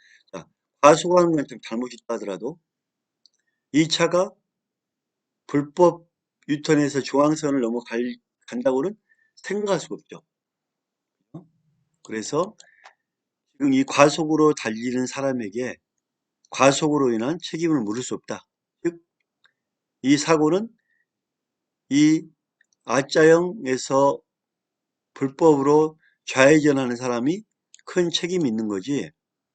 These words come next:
과속을 한다고 해서 쭉 직진하고 있는 사람에게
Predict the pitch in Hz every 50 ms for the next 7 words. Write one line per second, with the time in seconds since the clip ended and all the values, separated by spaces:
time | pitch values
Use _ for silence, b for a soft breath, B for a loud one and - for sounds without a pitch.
0 | _ _ - b b b b b b b b b - 143 143 - 160 151 160 135
1 | 127 127 123 120 113 110 104 104 123 120 - - - - _ _ _ _ _ _
2 | _ _ _ _ _ _ _ _ - 170 175 170 156 147 139 131 120 120 120 123
3 | 127 117 113 110 110 113 156 190